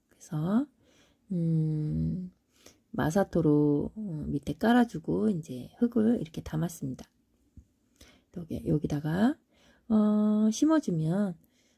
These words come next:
음, 정말 예쁠 것 같아요. 귀여울 것 같아요, 정말. 어, 루비 앤네크리스는 잎꽂이도 잘 되고,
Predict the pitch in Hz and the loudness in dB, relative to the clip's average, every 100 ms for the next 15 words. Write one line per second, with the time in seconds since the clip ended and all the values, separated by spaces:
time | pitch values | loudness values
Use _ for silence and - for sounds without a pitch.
0 | _ 240 254 269 277 285 285 277 240 226 | _ -6 -4 -2 -2 -2 -2 2 4 6
1 | 220 226 247 214 - _ _ _ _ _ | 6 6 4 0 -6 _ _ _ _ _
2 | - 226 233 269 - 160 156 156 139 - | 4 6 6 6 4 0 0 -6 -8 -12
3 | _ _ _ _ _ 208 185 _ - - | _ _ _ _ _ -12 -12 _ 0 8
4 | 247 247 220 156 143 - - 127 - 139 | 10 10 6 -2 -10 -12 -16 -16 -12 -10
5 | 123 - _ _ _ _ _ _ _ _ | -10 -12 _ _ _ _ _ _ _ _
6 | _ _ _ _ _ _ _ _ - - | _ _ _ _ _ _ _ _ -20 -20
7 | _ - 202 202 208 196 233 311 311 302 | _ -2 2 4 4 6 8 8 6 4
8 | 247 247 226 208 285 226 139 _ _ _ | 2 2 2 2 4 2 -2 _ _ _
9 | _ _ _ _ _ _ _ _ _ _ | _ _ _ _ _ _ _ _ _ _
10 | _ _ _ _ - - - 202 - 294 | _ _ _ _ -20 -20 0 2 6 8
11 | 285 262 214 196 180 180 185 - 147 143 | 8 8 6 4 4 2 0 -4 -2 0
12 | 147 240 247 160 | 2 4 4 2